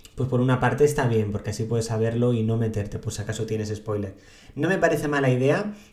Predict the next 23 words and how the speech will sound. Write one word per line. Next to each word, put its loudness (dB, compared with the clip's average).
la 4
verdad 4
no -2
he 0
visto -2
ningún 2
vídeo 4
ni 2
ninguna 0
fotografía 0
de 0
cómo 2
es, -6
eh, 6
sí -4
que 0
es 0
verdad 0
que 0
lleva, -2
nada, -2
tres 0
días, -2